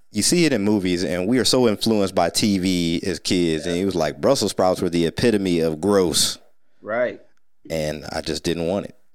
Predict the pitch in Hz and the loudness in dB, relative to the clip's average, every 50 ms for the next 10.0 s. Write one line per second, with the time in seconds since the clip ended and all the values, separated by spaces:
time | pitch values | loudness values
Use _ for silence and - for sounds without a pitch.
0 | - - - - - - 175 165 139 120 110 110 131 156 151 143 147 151 - 165 | -20 -20 -20 -14 -8 -6 -4 -2 -2 -2 -4 -4 -6 -8 -8 -8 -8 -10 -10 -10
1 | 151 143 139 143 131 120 123 - 104 107 135 170 180 180 139 120 120 113 110 113 | -8 -6 -4 -4 -4 -6 -8 -10 -8 -6 -6 -6 -6 -6 -8 -8 -8 -6 -6 -6
2 | 113 113 110 107 110 113 110 104 107 127 131 131 - 139 127 117 120 120 123 123 | -8 -8 -10 -8 -8 -6 -6 -6 -8 -10 -10 -10 -10 -10 -10 -8 -8 -10 -10 -10
3 | 113 120 131 135 131 110 98 95 98 104 113 123 120 - - - 143 117 117 123 | -8 -6 -6 -6 -6 -8 -8 -8 -8 -6 -6 -8 -8 -12 -18 -16 -14 -14 -12 -12
4 | 120 117 120 - 120 127 123 127 127 127 127 127 127 120 120 127 131 139 139 143 | -12 -14 -12 -14 -14 -14 -12 -12 -10 -10 -10 -10 -10 -12 -12 -12 -14 -14 -16 -18
5 | 143 143 - - 156 175 190 196 208 226 269 151 175 208 247 254 233 - - - | -20 -16 -8 -4 -2 -2 0 0 0 0 0 2 2 0 0 -2 -4 -6 -10 -16
6 | - - - - - - - - - - 90 90 90 95 - - - - - - | -20 -20 -20 -20 -20 -20 -20 -20 -20 -20 -18 -18 -18 -20 -20 -20 -20 -20 -20 -20
7 | - 98 113 131 127 120 113 117 123 131 127 127 147 143 135 127 123 120 117 113 | -20 -20 -16 -14 -12 -10 -8 -6 -6 -8 -8 -8 -10 -12 -12 -12 -12 -14 -12 -8
8 | 117 117 113 110 104 101 113 113 107 120 127 131 120 104 95 92 87 87 - - | -6 -6 -6 -6 -8 -10 -10 -8 -8 -6 -6 -6 -8 -8 -10 -14 -16 -20 -20 -20
9 | - - 95 120 117 117 113 110 104 104 123 120 104 101 117 113 104 95 - | -18 -12 -10 -10 -8 -8 -8 -8 -6 -6 -6 -8 -6 -6 -6 -6 -6 -8 -10